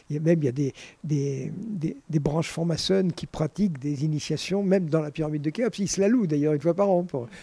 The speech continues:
pour faire des choses comme ça. Bon, alors est-ce que ça a un sens ou pas ? Peu importe, symboliquement, euh, c'est ce que je mets à la fin de cette histoire, parce que tu vois, mon, <laughs> encore une fois, c'est encore un rêve que j'ai fait. Il n'y a qu'à regarder la bande dessinée, comme ça vous la décoderez. Euh, le,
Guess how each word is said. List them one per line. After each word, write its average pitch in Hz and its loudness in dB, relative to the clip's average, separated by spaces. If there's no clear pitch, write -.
pour 160 -4
faire 165 2
des 147 -2
choses 156 -2
comme 214 -2
ça. 170 2
Bon, 175 6
alors 170 0
est-ce 196 -2
que 196 4
ça 180 2
a 160 0
un - 0
sens 208 0
ou 165 -2
pas ? 220 2
Peu 208 2
importe, 214 4
symboliquement, 202 4
euh, 156 -2
c'est - 4
ce - 0
que 190 4
je 143 4
mets 185 8
à 165 10
la 156 8
fin 175 4
de 160 4
cette 139 -4
histoire, 233 0
parce - -10
que 160 -4
tu 156 -4
vois, 175 6
mon, 147 2
<laughs> - -2
encore 175 2
une 151 0
fois, - -2
c'est - -2
encore 151 4
un 156 4
rêve 160 4
que 160 2
j'ai 160 4
fait. 214 0
Il 190 -2
n'y 170 8
a - 2
qu'à 226 12
regarder 208 12
la 202 12
bande 170 4
dessinée, 202 0
comme 170 2
ça 185 4
vous 160 2
la 160 8
décoderez. 170 2
Euh, - -4
le, 190 2